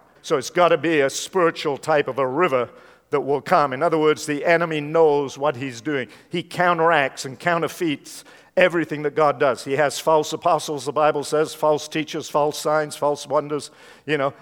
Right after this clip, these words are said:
everything that God has, the enemy has a duplicate of. Just as God guards his house, he guards his house. And so we, we need, again, to get into the Word of God. We need to know what God's Word says. We need to hold fast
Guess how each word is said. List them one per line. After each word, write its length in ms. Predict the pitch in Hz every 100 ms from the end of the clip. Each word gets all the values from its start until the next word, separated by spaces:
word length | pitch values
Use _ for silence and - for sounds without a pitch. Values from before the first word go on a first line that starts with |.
| _
everything 540 | 180 180 190 175 185 170
that 160 | 160
God 300 | 147 165 160
has, 760 | 151 156 139 127 127 131 - - _ -
the 160 | 151
enemy 320 | 151 165 151 147
has 280 | 151 147
a 60 | 143
duplicate 560 | 110 165 - 131 - 131
of. 480 | 113 - - - _ _ _ _ _ _ _ -
Just 220 | 139 -
as 120 | 120
God 320 | 120 160 160
guards 320 | 147 151 156
his 160 | 131 131
house, 320 | 151 156 143
he 140 | - 156
guards 360 | 147 139 135
his 180 | 135 117
house. 400 | 120 - - - _ _ _ _ _ _ _ _ _
And 140 | 120 120
so 180 | - 147
we, 200 | 147 139
we 160 | 135
need, 480 | 135 151 170 156 139
again, 440 | 139 156 143 139 131
to 100 | 131
get 180 | 143
into 300 | 156 160 -
the 60 | 147
Word 260 | 143 151 139
of 80 |
God. 240 | 131 135 113
We 100 | 143
need 200 | 147 147
to 100 | 135
know 300 | 135 151 151
what 260 | 139 131
God's 340 | 147 135 120 123
Word 300 | 131 131 113
says. 360 | - 123 110
We 100 | 123
need 180 | 120 131
to 80 | 131
hold 260 | 135 131 120
fast 540 | 151 135 120 - -